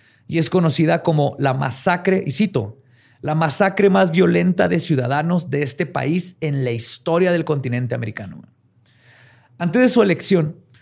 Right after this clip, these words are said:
un grupo de revolucionarios que simpatizaban con Madero atacó la ciudad de Torreón, donde había una población de seiscientos inmigrantes chinos.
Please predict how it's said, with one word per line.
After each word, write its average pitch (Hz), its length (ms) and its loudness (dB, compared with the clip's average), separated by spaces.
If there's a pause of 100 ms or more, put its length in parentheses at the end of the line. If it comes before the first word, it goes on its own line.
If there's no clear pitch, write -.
(220)
un 170 140 -2
grupo 196 260 2
de 208 80 4
revolucionarios 151 760 0
que 143 120 -4
simpatizaban 147 680 -4
con 175 160 0
Madero 123 400 -2 (760)
atacó 143 440 -2
la 147 100 0
ciudad 135 200 0
de 117 80 0
Torreón, 135 420 -4 (480)
donde 147 180 -2
había 147 120 2
una 170 140 0
población 156 460 0
de 160 100 0
seiscientos 151 640 -2
inmigrantes 120 640 -4
chinos. 143 420 -4